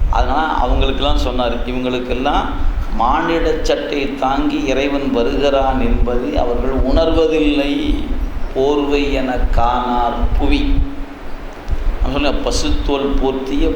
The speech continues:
புலி அப்படிங்கிறோம் இல்லைங்களா? சரிங்க. அப்ப தன்னுடைய உண்மையை மறைச்சிக்கிட்டு போத்தி கொண்டு வருவது, அதுக்கு பேர் தான் போர்வை அப்படின்னார்.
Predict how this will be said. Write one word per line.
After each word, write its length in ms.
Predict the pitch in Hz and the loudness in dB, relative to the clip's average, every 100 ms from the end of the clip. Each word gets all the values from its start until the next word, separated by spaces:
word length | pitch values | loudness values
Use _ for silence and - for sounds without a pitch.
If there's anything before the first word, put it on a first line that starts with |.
| - | -2
புலி 360 | 135 139 139 131 - | 0 2 2 2 2
அப்படிங்கிறோம் 380 | - 120 127 123 | 0 0 0 0
இல்லைங்களா? 280 | 123 131 - - - - - - _ _ _ _ _ - - - - - - - - | -2 -2 -2 -2 -2 -2 -2 -6 _ _ _ _ _ -4 -4 -4 -8 -10 -10 -6 -6
சரிங்க. 280 | - 233 240 - - - - - | -4 2 2 2 0 0 2 2
அப்ப 300 | - 208 160 - | 2 4 2 0
தன்னுடைய 460 | - 131 131 127 123 | 0 -2 -2 -2 0
உண்மையை 580 | 120 - 170 170 147 123 | 2 2 2 2 0 0
மறைச்சிக்கிட்டு 800 | 127 143 156 123 113 139 190 196 - - - - | -2 -2 -4 -6 -6 -2 -2 -4 -10 -12 -14 -2
போத்தி 320 | 185 220 214 | 0 2 0
கொண்டு 280 | - 170 143 | 0 0 0
வருவது, 380 | 131 131 131 - - | 2 2 2 0 -2
அதுக்கு 280 | 120 131 139 | -2 -2 -2
பேர் 140 | 160 | -2
தான் 120 | 165 - | -4 -4
போர்வை 680 | 147 160 165 156 156 151 147 | 0 2 2 2 2 2 0
அப்படின்னார். 440 | 123 127 123 107 | -2 -4 -4 -6